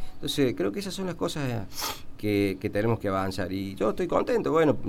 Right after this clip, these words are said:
<laughs> también me estoy entreteniendo un poco más acá en Villa Casubi, este, algunos, algunos me sufrirán, pero bueno, eh, hemos tenido gente trabajando, Miguel, treinta y tres personas, eh, desde,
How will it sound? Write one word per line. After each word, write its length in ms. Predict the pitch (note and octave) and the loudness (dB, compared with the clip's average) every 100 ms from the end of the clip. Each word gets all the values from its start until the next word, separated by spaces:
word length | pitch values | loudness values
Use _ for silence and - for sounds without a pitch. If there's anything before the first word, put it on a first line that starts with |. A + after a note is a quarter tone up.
| G2 - G2+ | -2 -2 -4
<laughs> 420 | - - - - | -6 -12 -12 -6
también 240 | F2 A2 | -2 2
me 80 | A#2+ | 4
estoy 180 | G#2+ A#2+ | 4 2
entreteniendo 520 | - B2+ G#2+ G#2 G#2+ | 2 2 0 -2 -2
un 80 | G2 | -4
poco 220 | G2+ F#2+ | -4 -2
más 240 | B2+ D3+ A#2 | 4 6 6
acá 180 | A2+ | 2
en 100 | G#2+ | 2
Villa 220 | G2+ G2 F#2+ | 2 0 0
Casubi, 540 | G#2 G#2+ F3 D#3 C#3 | -2 2 4 6 6
este, 320 | G#2+ - E2+ - | 2 -4 -6 -6
algunos, 460 | A#1 F2 G2 G2 E2 | -6 -4 -4 -4 -4
algunos 260 | F#2 G#2+ G2+ | -2 -2 -2
me 100 | F2+ | -4
sufrirán, 680 | G2+ - G2 C#3 D3 D3+ - - - - - | -6 -2 4 8 8 6 0 -4 -2 6 8
pero 460 | - G2+ G2 F#2 F#2 | 8 8 8 8 6
bueno, 380 | - C#3 A2 G2 - - - - | 6 6 6 2 -2 -4 -4 -2
eh, 460 | G2 G2 F#2+ F2+ - - - | 0 0 0 -2 -2 -2 0
hemos 260 | C#3 C3 A#2+ | 2 2 4
tenido 260 | A#2 C3 | 4 4
gente 260 | B2 C#3 A#2 | 6 4 4
trabajando, 540 | G#2+ F#2+ G2 D#3 D3+ | 2 2 2 4 4
Miguel, 500 | G#2+ G#2 C#3+ C#3+ G#2 F#2+ | 4 4 4 4 0 -2
treinta 340 | G2 G2 G2 | -2 0 0
y 80 | F#2+ | -2
tres 160 | B2 C#3 | 0 -2
personas, 720 | G#2 G2 G2+ C#3 D#3 C#3+ F#2 | 0 0 2 4 6 6 6
eh, 220 | G2 F2+ | 2 0
desde, 260 | F2 F#2 | -2 -4